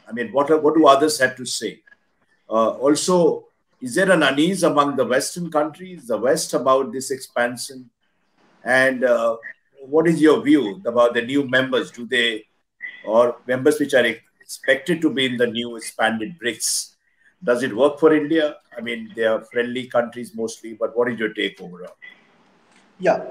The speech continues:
Speaker 2: um, I guess the buzz about brics, um, in Indian media is, uh, very limited, uh, in my opinions. Uh,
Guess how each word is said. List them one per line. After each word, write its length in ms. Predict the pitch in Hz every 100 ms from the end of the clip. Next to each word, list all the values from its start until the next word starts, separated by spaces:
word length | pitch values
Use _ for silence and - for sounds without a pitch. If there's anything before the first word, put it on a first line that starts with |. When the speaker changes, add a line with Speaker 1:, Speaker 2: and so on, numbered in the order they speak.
| -
Speaker 2:
um, 340 | 127 123 123 - - - 117 - - _ _ _ -
I 60 | 175
guess 200 | 285 -
the 240 | 247 - - - 117
buzz 220 | 131 196
about 480 | 240 220 220 - -
brics, 520 | 143 190 - - - -
um, 240 | 117 98 95 -
in 100 | 117
Indian 400 | 120 135 147 120
media 580 | 110 139 143 135 135 131
is, 340 | 117 117 - 110
uh, 500 | 101 98 92 90 -
very 220 | 120 117
limited, 340 | 117 123 - - - - _ _ _
uh, 240 | 113 101 -
in 80 | 113
my 140 | 110 107
opinions. 720 | 104 117 107 101 98 - -
Uh, 360 | 101 95 95